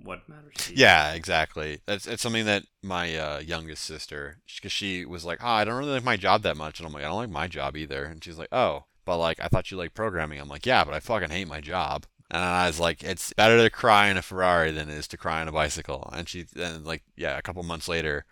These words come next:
Speaker 2: she was thinking about quitting her job. And then a couple months later, she's like, "Yeah, I decided to stay at my job." And I'm like,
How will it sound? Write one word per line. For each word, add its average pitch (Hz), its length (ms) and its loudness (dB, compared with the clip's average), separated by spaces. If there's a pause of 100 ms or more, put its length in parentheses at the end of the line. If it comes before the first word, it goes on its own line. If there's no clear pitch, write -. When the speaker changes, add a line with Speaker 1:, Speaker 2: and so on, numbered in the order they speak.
(140)
Speaker 2:
she - 120 -10
was 101 100 -4
thinking 120 160 2
about 95 140 2
quitting 87 240 -2
her 78 100 -4
job. 73 400 0
And 80 100 -6
then 78 120 -4
a 78 40 -4
couple 82 180 -6
months 80 240 -12
later, 78 160 -8
she's 104 160 -12
like, 123 140 -8
"Yeah, 170 120 10
I 185 40 10
decided 226 240 2
to 240 80 -4
stay 113 220 4
at 101 80 2
my 92 100 -2
job." 80 320 0
And 76 80 -12
I'm 76 60 -14
like, 73 260 -12